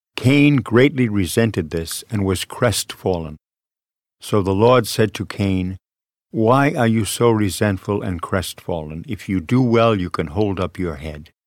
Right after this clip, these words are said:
But if not, sin is a demon lurking at the door. His urge is toward you, yet you can be his master." Cain said to his brother Abel,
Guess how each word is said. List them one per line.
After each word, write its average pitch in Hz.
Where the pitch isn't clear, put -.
But 92
if 101
not, 123
sin 139
is 98
a 95
demon 120
lurking 104
at 95
the 98
door. 80
His -
urge 131
is 107
toward 110
you, 90
yet 98
you 110
can 113
be 98
his 90
master." 90
Cain 143
said 123
to 117
his 101
brother 107
Abel, 104